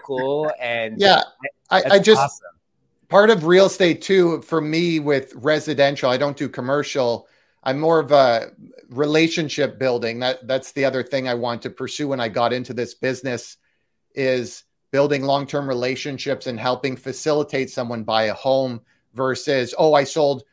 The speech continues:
Speaker 2: "A hundred units, I gotta sell a hundred twenty next year." I don't think that way. Um, so I'd rather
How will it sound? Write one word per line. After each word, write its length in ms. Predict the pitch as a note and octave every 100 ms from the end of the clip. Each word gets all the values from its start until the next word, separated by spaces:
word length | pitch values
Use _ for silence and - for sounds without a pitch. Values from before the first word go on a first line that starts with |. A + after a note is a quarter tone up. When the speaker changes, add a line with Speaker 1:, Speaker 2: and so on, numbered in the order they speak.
| _ -
Speaker 2:
"A 20 |
hundred 400 | B2 F3 D#3+ D#3
units, 540 | C3 D#3 D3+ C#3+ A2 -
I 80 | C3
gotta 240 | C#3+ C#3
sell 260 | C3+ D3 C3+
a 20 |
hundred 340 | D3 C#3 C3+
twenty 280 | - D3+ C#3
next 380 | B2+ B2+ B2+ -
year." 200 | C3 C3+
I 80 | B2
don't 360 | A#2+ D#3 D#3+ -
think 180 | C3+ C#3
that 240 | D#3 D#3
way. 400 | E3 E3 F3+ F3+ - _ _ _
Um, 300 | B2+ B2 A#2+ A#2
so 140 | -
I'd 120 | C#3+
rather 460 | C3+ D3 D3 C3 B2